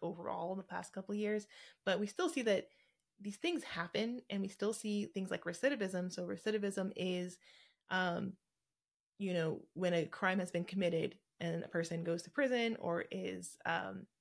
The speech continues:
you know, goes through a punishment and then is kind of released back into the society and then commits a crime again. So that's recidivism, right? We see that those tend to also still be really high.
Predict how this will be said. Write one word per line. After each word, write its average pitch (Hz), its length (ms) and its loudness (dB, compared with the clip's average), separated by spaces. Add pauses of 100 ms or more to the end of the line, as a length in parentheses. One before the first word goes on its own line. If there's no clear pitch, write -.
(680)
you 190 120 -2
know, 175 100 -2 (100)
goes 180 160 2
through 175 140 -2
a - 40 -4
punishment 247 460 -2 (400)
and 175 100 -2
then 175 320 -4
is 175 340 -2
kind 185 180 -8
of 185 80 -8 (180)
released 208 460 -4
back 190 180 -4
into 175 540 -2 (260)
the 214 60 -14
society 202 640 -2 (400)
and 190 120 2
then 170 80 0
commits 196 260 0
a - 40 -2
crime - 220 0
again. 180 240 -4
So - 120 -4
that's 202 220 2
recidivism, 175 560 -2
right? 180 200 -6 (380)
We 190 100 -6
see 302 440 -2
that 190 360 0 (500)
those 190 260 0
tend 208 280 0
to - 100 -2
also 202 300 0
still 226 260 0
be 233 160 -4
really 247 220 0
high. 262 400 -4